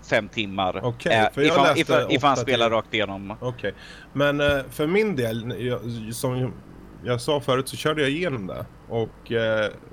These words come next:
Speaker 2: för det första tycker jag om korta spel, bör jag tillägga. Jag tycker om när det är kort. Det
Speaker 1: Men
Speaker 2: här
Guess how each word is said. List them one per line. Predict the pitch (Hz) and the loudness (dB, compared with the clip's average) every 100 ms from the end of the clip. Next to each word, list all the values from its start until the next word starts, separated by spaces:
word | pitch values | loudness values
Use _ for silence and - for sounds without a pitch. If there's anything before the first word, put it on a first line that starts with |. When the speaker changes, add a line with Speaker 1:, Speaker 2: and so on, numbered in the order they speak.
| - | -6
Speaker 2:
för | 135 | -2
det | |
första | 139 156 202 | 0 0 0
tycker | 190 165 | 0 2
jag | - - 196 | 2 4 4
om | 123 117 110 - | 4 -2 -8 -8
korta | 107 - 98 | -8 -8 -8
spel, | - - - - - - - - - - | -6 -6 -8 -16 -20 -20 -20 -20 -14 -8
bör | |
jag | 78 - | -6 -8
tillägga. | - 82 82 - | -12 -12 -14 -12
Jag | - 127 | -8 -4
tycker | 175 160 135 | -2 -2 -2
om | 151 151 139 | -2 0 -2
när | 120 | -2
det | |
är | 104 | -6
kort. | - - - - - - - | -12 -16 -18 -20 -20 -20 -16
Det | - | -4
Speaker 1:
Men | 120 | 0
Speaker 2:
här | 190 214 151 120 143 | 2 2 2 2 0